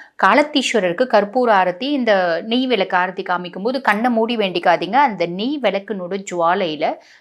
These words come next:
ஈசனை மனசார பாருங்க. அதே மாதிரி ஞான பிரசுன்னாம்பிகை, அம்பிகை ரொம்ப தூரத்துல இருந்து உட்கார்ந்துட்டு இருந்தாலும், அதாவது அவ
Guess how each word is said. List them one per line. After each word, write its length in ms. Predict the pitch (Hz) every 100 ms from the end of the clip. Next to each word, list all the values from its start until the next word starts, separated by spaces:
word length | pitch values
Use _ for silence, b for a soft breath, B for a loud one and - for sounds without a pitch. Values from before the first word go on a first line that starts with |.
| b 185
ஈசனை 360 | 269 285 214 226 185
மனசார 680 | 170 170 196 196 208 233 254 190
பாருங்க. 340 | 156 151 151 - b b -
அதே 200 | 180 262 269
மாதிரி 160 | 226 262 196
ஞான 240 | 202 240 311 320
பிரசுன்னாம்பிகை, 600 | 202 208 190 170 165 170 160
அம்பிகை 360 | 202 302 247 180 254 262
ரொம்ப 140 | 180 180 202
தூரத்துல 500 | 208 262 320 311 269
இருந்து 180 | 214 240 196
உட்கார்ந்துட்டு 460 | - 220 226 202 180
இருந்தாலும், 400 | 170 165 180 247 180
அதாவது 280 | 202 214 226 294 B B 185
அவ 140 | 185